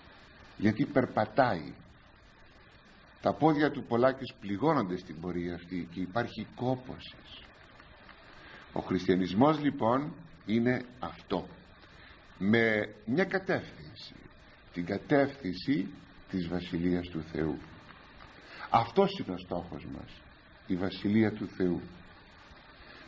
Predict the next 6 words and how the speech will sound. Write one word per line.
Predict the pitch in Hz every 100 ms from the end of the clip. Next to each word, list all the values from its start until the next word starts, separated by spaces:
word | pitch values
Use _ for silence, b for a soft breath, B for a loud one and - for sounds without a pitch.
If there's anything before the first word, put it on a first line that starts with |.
| -
Τότε | 120 117 110
θα | 85
λέγαμε, | 87 95 117 165 247 247 - - - - - - - -
"Είναι | 90 98 95
ευτυχισμένος | - - 87 87 92 82 90 160 208 127 85 -
εκείνος, | 69 - 71 78 98 131 -